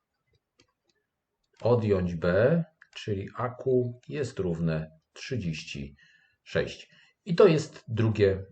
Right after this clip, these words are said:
mm, e, równanie. Nie drugie równanie, tylko drugi, e, układ. Teraz, e, będę rozwiązywał ten pierwszy,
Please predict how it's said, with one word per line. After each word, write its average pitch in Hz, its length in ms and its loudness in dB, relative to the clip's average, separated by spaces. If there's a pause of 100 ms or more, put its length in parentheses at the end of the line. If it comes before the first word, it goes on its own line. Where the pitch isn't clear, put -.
(180)
mm, 92 260 -4
e, 85 560 2 (280)
równanie. 95 560 0 (2500)
Nie 104 120 0
drugie 107 240 2
równanie, 117 280 0
tylko 101 180 0
drugi, 104 460 0
e, 101 260 0
układ. 151 520 0 (460)
Teraz, 131 360 6
e, 127 80 4 (480)
będę 127 680 8
rozwiązywał 98 1200 4
ten 82 340 -2 (160)
pierwszy, 92 1200 0